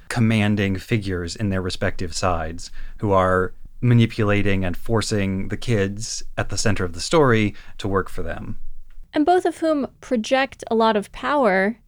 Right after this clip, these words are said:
Speaker 2: and initially seem as though they're not under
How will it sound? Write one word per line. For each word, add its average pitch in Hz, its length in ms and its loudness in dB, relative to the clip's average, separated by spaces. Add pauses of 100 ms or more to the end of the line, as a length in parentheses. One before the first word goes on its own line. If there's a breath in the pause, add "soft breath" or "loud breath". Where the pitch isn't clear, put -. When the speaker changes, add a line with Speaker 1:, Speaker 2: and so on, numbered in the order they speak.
(300)
Speaker 2:
and 226 140 4
initially 240 800 2
seem 220 600 2
as 208 300 0
though 208 240 4
they're 208 140 4
not 220 360 2
under 208 460 2